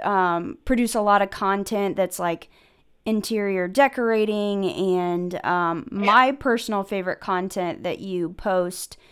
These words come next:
Speaker 1: is organization tips. I
Speaker 2: Right.
Speaker 1: just,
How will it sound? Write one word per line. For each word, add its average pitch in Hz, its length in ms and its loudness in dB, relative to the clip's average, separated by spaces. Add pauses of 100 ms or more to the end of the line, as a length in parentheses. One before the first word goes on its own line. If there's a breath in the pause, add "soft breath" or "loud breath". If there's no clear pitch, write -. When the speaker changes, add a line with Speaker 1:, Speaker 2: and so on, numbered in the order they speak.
(300 soft breath)
Speaker 1:
is 190 560 -4 (240)
organization 190 840 -2
tips. - 640 -2 (680)
I 185 140 6
Speaker 2:
Right. 233 60 4
Speaker 1:
just, 269 300 0